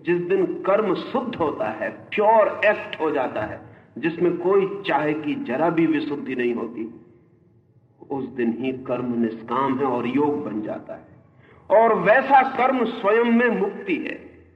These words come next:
वैसे कर्म के लिए किसी मोक्ष की आगे कोई जरूरत नहीं है। वैसे कर्म का कोई मोक्ष भविष्य में नहीं है। वैसा कर्म अभी और यहीं,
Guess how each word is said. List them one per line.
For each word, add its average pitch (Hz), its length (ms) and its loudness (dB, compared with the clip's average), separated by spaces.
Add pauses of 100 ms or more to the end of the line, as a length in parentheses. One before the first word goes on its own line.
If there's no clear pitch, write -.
(460)
वैसे 214 360 2
कर्म 220 380 0
के 226 120 0
लिए 220 140 0
किसी 220 460 -6
मोक्ष 208 380 0
की 196 200 -4
आगे 175 400 0
कोई 175 220 2
जरूरत 165 380 0
नहीं 156 360 2
है। - 120 -6 (380)
वैसे 202 420 2
कर्म 208 440 0
का 202 140 2
कोई 226 440 0
मोक्ष 226 380 0
भविष्य 180 480 -4
में 160 100 2
नहीं 131 220 0
है। 131 420 -6 (180)
वैसा 185 420 2
कर्म 220 320 2
अभी 214 500 2
और 226 300 4
यहीं, 214 400 2